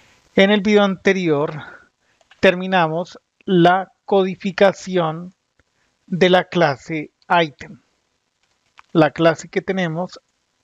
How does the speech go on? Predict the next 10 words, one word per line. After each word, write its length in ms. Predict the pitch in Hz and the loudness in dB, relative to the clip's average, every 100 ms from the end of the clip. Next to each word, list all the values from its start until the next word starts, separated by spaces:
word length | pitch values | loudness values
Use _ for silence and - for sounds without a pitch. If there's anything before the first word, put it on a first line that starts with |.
| _ _ _ _ - | _ _ _ _ -2
en 160 | 185 175 | 0 2
el 160 | 160 | 2
archivo 720 | 143 - - 170 170 170 165 _ _ - | 0 -2 -10 -6 -4 -6 -8 _ _ -2
item 680 | 170 160 143 175 175 175 - - | 0 0 -6 -10 -8 -14 -20 -8
punto 640 | 190 175 156 180 170 - _ _ - | -6 -6 -6 -6 -6 -8 _ _ -2
P 120 | 170 151 | 0 0
Y, 220 | 170 147 _ _ _ _ _ _ _ _ _ - | -2 -4 _ _ _ _ _ _ _ _ _ -4
en 160 | 180 165 | 0 2
este 320 | 156 - 170 | 0 0 0
archivo. 580 | 143 - - 143 - | 0 -4 -14 -14 -18